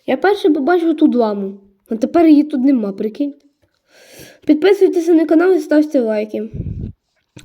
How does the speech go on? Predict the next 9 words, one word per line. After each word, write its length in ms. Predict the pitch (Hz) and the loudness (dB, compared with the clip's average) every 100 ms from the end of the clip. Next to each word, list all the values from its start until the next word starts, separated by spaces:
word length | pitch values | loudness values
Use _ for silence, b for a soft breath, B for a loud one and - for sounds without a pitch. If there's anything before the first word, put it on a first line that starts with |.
| - b b b b - | -20 b b b b -6
Не 140 | 240 | 0
вийде 260 | 269 311 294 | 2 2 0
ще, 320 | 302 277 277 | 0 -2 -2
е, 240 | 247 254 262 | -4 -4 -4
е, 60 | |
ще 240 | 262 - 277 | -4 0 0
одна 200 | 262 254 | 0 -4
серія 560 | 254 254 247 247 240 | -4 -2 -2 -2 -4
цього 440 | 233 - 202 208 | -8 -8 -8 -8